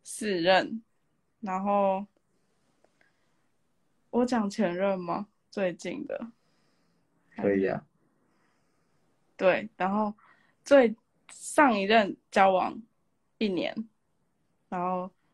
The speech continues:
Speaker 1: 十月多分手的，是吗？对，十月多分手的，
Speaker 2: 对。
Speaker 1: 就大家这样。你们还想听什么？<laughs> 你们要问啊，不然我要怎么讲？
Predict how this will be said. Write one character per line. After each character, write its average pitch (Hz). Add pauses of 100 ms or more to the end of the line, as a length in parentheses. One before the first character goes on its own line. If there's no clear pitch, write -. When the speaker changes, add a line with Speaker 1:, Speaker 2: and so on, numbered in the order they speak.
(140)
Speaker 1:
十 -
月 214
多 185
分 175
手 85
的， - (300)
是 -
吗？ 175 (200)
对， -
十 208
月 180
多 175
分 190
手 -
的， -
Speaker 2:
对。 226 (500)
Speaker 1:
就 208
大 196
家 202
这 196
样。 226
你 202
们 202
还 240
想 233
听 226
什 240
么？ 208
<laughs> 226
你 220
们 226
要 330
问 349
啊， 269
不 277
然 277
我 220
要 202
怎 196
么 160
讲？ -